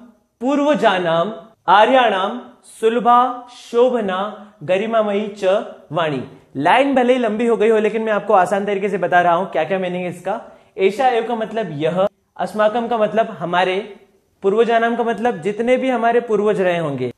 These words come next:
और हमारे जो आर्य लोग थे, जो हमारे प-, पूज्यनी लोग, उनके लिए ये भाषा जो है सुलभ थी, यानी कि आसानी से बोलना आती थी उनको, उनके ऊपर ये सूट भी करती थी, यानी कि उनके ऊपर शोभित होती थी, और गरिमामय वाणी थी,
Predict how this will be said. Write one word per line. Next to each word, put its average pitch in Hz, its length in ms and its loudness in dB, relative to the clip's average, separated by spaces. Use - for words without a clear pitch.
और 208 180 6
हमारे 208 300 0
जो 202 120 2
आर्य 202 400 4
लोग 170 260 -4
थे, 156 80 -8
जो 165 180 -4
हमारे 190 320 -6
प-, 202 160 -12
पूज्यनी 190 680 -2
लोग, 180 480 -2
उनके 196 320 -6
लिए 220 200 0
ये 220 140 0
भाषा 202 280 -2
जो 196 100 -2
है 226 80 0
सुलभ 202 400 -2
थी, 196 120 -2
यानी 175 180 -2
कि 190 120 -6
आसानी 170 420 -2
से 202 140 -2
बोलना 185 280 0
आती 180 200 -4
थी 214 100 -6
उनको, 202 380 -4
उनके 233 300 -4
ऊपर 254 280 2
ये 247 200 -2
सूट 277 320 -4
भी 220 140 -2
करती 208 260 0
थी, 196 140 -4
यानी 190 180 -2
कि 208 120 -4
उनके 175 200 -6
ऊपर 214 180 -4
शोभित 202 360 -2
होती 202 200 -2
थी, 208 320 -12
और 190 200 0
गरिमामय 190 560 0
वाणी 160 260 -2
थी, 190 280 -8